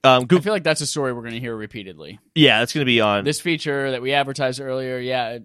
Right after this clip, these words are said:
Speaker 2: it won't be there on launch, but
Speaker 1: Yeah,
Speaker 2: it'll
Speaker 1: that's
Speaker 2: be
Speaker 1: a,
Speaker 2: there.
Speaker 1: that's also a theme throughout all these as well.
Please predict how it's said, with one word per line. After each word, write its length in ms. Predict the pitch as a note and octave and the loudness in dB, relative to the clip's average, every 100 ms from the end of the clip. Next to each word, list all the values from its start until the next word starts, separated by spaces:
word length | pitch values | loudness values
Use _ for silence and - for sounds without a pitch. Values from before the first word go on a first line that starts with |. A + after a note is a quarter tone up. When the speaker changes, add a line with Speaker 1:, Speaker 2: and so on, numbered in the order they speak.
| _ | _
Speaker 2:
it 120 | F3+ G#3+ A3 G#3+ | -14 -12 -10 -8
won't 180 | G#3+ F3+ | -8 -6
be 160 | F3 D#3+ | -8 -6
there 240 | D3 C#3 | -4 -4
on 220 | B2 A#2 | -4 -8
launch, 380 | A2 F#2 F#2 - | -10 -14 -16 -14
but 160 | A#2+ G#2+ | -10 -2
Speaker 1:
Yeah, 160 | G2+ C#3 | 4 4
Speaker 2:
it'll 120 | D#3+ | 6
Speaker 1:
that's 200 | F3 G3+ | 2 2
Speaker 2:
be 60 | |
Speaker 1:
a, 20 | E3 | -4
Speaker 2:
there. 220 | B2 B2 | -4 -2
Speaker 1:
that's 160 | G#3 | 4
also 180 | A#3 G#3 | 4 4
a 60 | E3 | 2
theme 260 | - B2+ | 2 -2
throughout 380 | A#2 B2 A2+ A2 | -2 0 2 0
all 140 | - - | -4 -4
these 220 | D3 - | -2 -2
as 160 | G2 - | -6 -6
well. 220 | F2 | -4